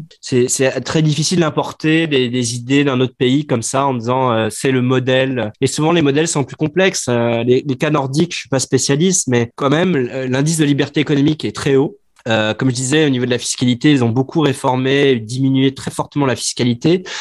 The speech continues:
tout en dépensant les dépenses publiques. Donc ça, c'est, c'est plutôt néolibéral, mais tout en conservant un système social très généreux, euh, qui couvre beaucoup, euh, les individus. Et, et ils ont mis en place des systèmes,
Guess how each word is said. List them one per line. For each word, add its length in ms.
tout 240
en 80
dépensant 480
les 80
dépenses 340
publiques. 400
Donc 180
ça, 100
c'est, 220
c'est 140
plutôt 200
néolibéral, 640
mais 60
tout 180
en 100
conservant 440
un 60
système 420
social 420
très 220
généreux, 640
euh, 360
qui 140
couvre 320
beaucoup, 400
euh, 500
les 200
individus. 540
Et, 140
et 280
ils 160
ont 60
mis 80
en 100
place 300
des 300
systèmes, 680